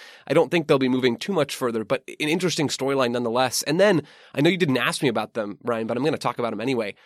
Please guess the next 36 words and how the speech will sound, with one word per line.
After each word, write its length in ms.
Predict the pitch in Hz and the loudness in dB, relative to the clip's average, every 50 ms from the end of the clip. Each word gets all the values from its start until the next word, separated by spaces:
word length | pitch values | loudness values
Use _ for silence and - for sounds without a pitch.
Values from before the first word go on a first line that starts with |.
| _ _ _ _ _ - | _ _ _ _ _ 2
R 100 | 143 170 | 2 4
B 120 | 190 190 | 4 2
Salzburg 580 | - - 131 143 156 - - 107 80 - - - _ _ _ - - | 2 2 2 2 2 0 -2 -8 -8 -10 -14 -20 _ _ _ -4 -4
advancing 580 | 139 120 135 143 151 160 - - 170 151 - - | -2 2 2 4 4 4 2 2 0 0 0 0
out 260 | 127 135 151 151 - - | 0 2 2 2 2 0
of 260 | - 131 135 127 113 113 | 2 2 2 2 2 2
the 80 | 123 | -2
knockout, 340 | 123 127 127 127 - 147 - | -2 -2 -2 -2 -2 -2 0
uh, 60 | 156 165 160 | 2 2 2
advancing 340 | 170 147 180 165 165 156 156 | 4 4 2 2 2 0 0
into 160 | 170 165 151 | 0 0 0
the 80 | 135 | 0
knockout 320 | 127 120 117 113 127 117 113 | -2 -2 -2 -4 -6 -4 -4
stages, 380 | - 143 131 120 117 123 110 | -2 -2 -2 -2 -4 -6 -8
excuse 400 | 107 113 - - - 151 156 147 | -8 -10 -10 -10 -8 -6 -6 -4
me, 180 | 131 120 110 - _ - - - - _ - | -4 -4 -4 -6 _ -18 -20 -20 -20 _ -4
for 80 | - | 0
the 80 | 160 151 | 0 2
first 300 | 147 151 156 160 143 - | 2 4 2 2 2 0
time 260 | 151 151 156 143 127 | 0 2 2 2 2
ever 320 | - 131 160 160 117 - - _ - | 0 0 0 0 -2 -4 -6 _ -4
in 100 | 123 131 | 0 2
their 160 | 131 131 127 | 4 2 2
club 240 | - - 143 135 - | 2 2 0 0 0
history. 400 | - 147 143 - - 147 131 120 | 0 -2 -2 0 0 0 0 0
Thirty-three-year-old 920 | - 143 147 151 151 147 - 143 147 151 147 143 131 131 127 127 123 113 113 - - - | 2 0 0 0 0 -2 -2 -2 0 2 2 4 4 6 6 6 4 4 0 -6 -12 -8
Matthias 560 | 127 131 - - - 147 151 143 143 143 - - - | -6 -6 -6 -2 0 2 4 4 4 2 0 -4 -4
Jasle 580 | 127 120 131 135 - - - 123 104 - - - _ | -2 -2 -2 -2 -2 -4 -4 -4 -4 -4 -6 -12 _
is 220 | - 135 135 123 - | -2 -2 -2 -2 -2
doing 300 | - 131 139 139 139 135 | 0 0 2 2 2 0
some 340 | - - 151 127 117 107 98 - 101 90 | -2 -2 -2 -2 -2 -4 -8 -12 -12 -12
really 400 | 156 170 180 180 175 165 139 120 | -10 -4 -2 0 2 2 2 2
impressive 500 | 120 120 - 135 127 127 - 139 117 - | 0 -2 -2 0 -2 0 0 -2 -4 -2
things 360 | - 117 113 110 113 - - | -2 -2 -2 -2 -6 -8 -8
with 280 | - 120 123 120 - - - | -6 -4 -4 -4 -6 -8 -12
Salzburg. 680 | - - - 120 120 120 113 104 120 120 117 110 - | -8 -4 -2 0 0 0 0 0 2 2 2 0 -2